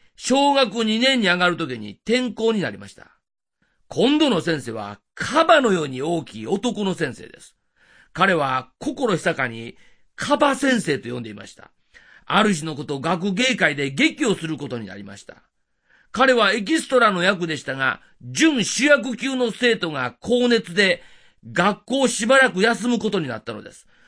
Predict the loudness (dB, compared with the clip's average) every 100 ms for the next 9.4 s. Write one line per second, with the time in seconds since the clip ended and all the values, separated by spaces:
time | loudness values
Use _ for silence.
0 | _ 0 0 2 4 4 2 -2 0 0
1 | 0 0 0 2 0 2 2 4 2 2
2 | 0 2 2 0 -6 -10 -20 -10 -2 0
3 | 0 2 2 4 2 2 0 0 0 0
4 | 0 2 2 2 -2 -2 -4 -2 0 2
5 | 0 -2 -10 -10 -10 -10 -14 -20 -20 _
6 | 0 0 2 2 2 2 -2 0 0 0
7 | 0 -2 -4 0 0 0 -2 0 2 2
8 | 0 -2 -2 0 0 0 0 -4 0 0
9 | 0 -14 -20